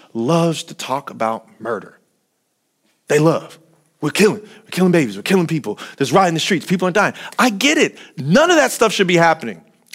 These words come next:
I believe children are a blessing from the Lord. I believe that. I believe it with all my heart. My two kids are a blessing, right? But you notice the Ten Commandments was given to a murderer?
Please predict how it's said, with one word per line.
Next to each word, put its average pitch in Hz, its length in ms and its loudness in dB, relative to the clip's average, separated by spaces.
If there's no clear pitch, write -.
I 247 200 6
believe 226 400 2
children 208 480 2
are 170 160 6
a 147 40 2
blessing 165 460 0
from 147 280 -2
the 131 80 -2
Lord. 127 300 -2
I 147 120 2
believe 170 420 2
that. 95 280 0
I 143 100 4
believe 160 260 2
it 143 60 0
with 139 80 0
all 175 260 4
my 190 180 4
heart. 180 240 2
My 165 160 2
two 165 200 -6
kids 165 420 2
are 147 160 4
a 107 60 0
blessing, 165 540 0
right? 160 340 0
But 277 160 0
you 359 80 2
notice 453 260 4
the 202 60 -4
Ten 240 240 2
Commandments 196 460 0
was 156 120 -2
given 185 260 2
to 175 120 2
a - 20 2
murderer? 165 440 2